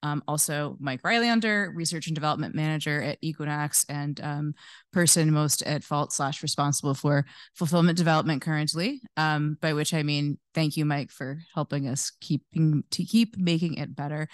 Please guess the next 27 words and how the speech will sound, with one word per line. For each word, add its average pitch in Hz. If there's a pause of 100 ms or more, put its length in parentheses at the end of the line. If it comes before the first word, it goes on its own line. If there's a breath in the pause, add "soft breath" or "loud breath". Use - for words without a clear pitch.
(280 loud breath)
And 202
then 202
Rogan 202
Hamby, 151
um, 143 (180)
data 160
and 147
project 143
analyst 135
at -
Equinox, 131
who 143 (380 loud breath)
does 139
a -
lot 143
of 143
the, 139
um, 147 (280 loud breath)
data 185
work 165
and 143
kind 143
of 123
scripting 143
and, 139
um, 143
support 139